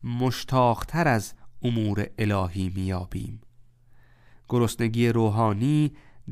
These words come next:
دماسنج روح شماست. بیایید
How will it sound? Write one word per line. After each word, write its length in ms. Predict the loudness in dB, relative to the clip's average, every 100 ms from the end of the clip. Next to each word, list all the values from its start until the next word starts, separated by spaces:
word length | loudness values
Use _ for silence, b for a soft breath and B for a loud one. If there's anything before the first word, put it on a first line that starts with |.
| -2
دماسنج 840 | 0 2 -2 -2 -4 -4 -4 -2
روح 800 | 0 0 0 -2 0 0 0 -4
شماست. 720 | -6 -8 -8 -10 -12 -16 -18 -20 b b b b b b
بیایید 440 | 2 4 4 0